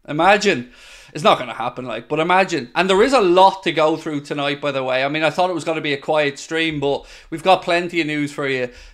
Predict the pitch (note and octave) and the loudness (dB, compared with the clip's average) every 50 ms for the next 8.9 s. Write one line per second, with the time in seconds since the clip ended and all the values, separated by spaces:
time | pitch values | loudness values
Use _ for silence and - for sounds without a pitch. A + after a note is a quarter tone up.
0 | _ - C#3 D3+ D#3 D#3 D#3 D#3+ E3+ F#3+ G3+ G3+ - G#3+ G#3 G#3 G#3 G3 D#3+ E3 | _ 0 2 6 6 6 6 6 4 0 0 0 2 2 0 0 0 -2 -2 -2
1 | F3+ F3+ - - - - D#3+ D#3+ D3+ D3+ D3+ D3 C#3+ C3+ D3+ D3+ D#3 D3+ - D3 | -2 -2 -4 -6 -4 -2 0 0 0 0 -2 -4 -2 2 4 4 4 4 2 -2
2 | C#3+ B2+ - - C3 C3 C3 C3+ B2+ C3+ D3+ E3 F#3 F3+ D#3 D3 C#3+ C#3 C3 C3 | -2 -2 -4 -8 -6 -4 -4 -4 -2 0 0 2 2 2 0 0 -2 -4 -4 -4
3 | A#2+ A#2+ B2+ C#3+ C#3+ F3 E3+ E3 D3+ D3 C#3 - D#3 D#3 D3 D3+ D#3 C#3 C3 C#3 | -4 -4 -4 -4 -4 -2 -2 -2 -4 -6 -4 0 2 2 2 0 -4 -6 -4 -4
4 | C3 B2 - - C#3 C3+ C#3 C#3 C#3+ D#3 E3+ D#3+ - C3+ C#3 B2+ B2+ C#3+ D#3 F3 | -6 -6 -6 -6 -2 0 2 2 2 2 2 0 0 -2 -4 -2 0 2 2 2
5 | F#3+ - - - _ _ - D#3+ D#3 - F3+ E3 D#3+ D#3 D#3+ D3 C3 C#3 D3+ D#3 | -2 -6 -14 -20 _ _ -10 -10 -2 -2 0 0 0 -2 -2 -2 0 0 0 0
6 | D#3+ D#3+ D3 D3 D3 C#3+ D3+ D3 D3 - - D#3+ D3+ D3 D3 C#3+ C#3+ - - D#3 | 0 -2 -4 -4 -4 -2 -2 -2 -2 -4 -6 -6 -4 -4 -4 -6 -6 -8 -8 -6
7 | D#3 D3+ C#3+ C#3+ - D3+ C#3+ - D#3+ D3+ D3 D#3 D3+ C#3+ C3+ - - D3+ D3+ D3 | -4 -6 -6 -6 -8 -10 -6 -2 -2 -2 -2 -2 -6 -8 -8 -4 -2 -2 -2 -2
8 | D3 C#3+ C#3+ D3+ D3 D3 D3 C3+ C3 - C#3+ D3 D3 D3+ E3+ A3+ - | -4 -4 -4 -4 -4 -4 -4 -6 -6 -4 -4 -2 -2 -2 -4 -6 -10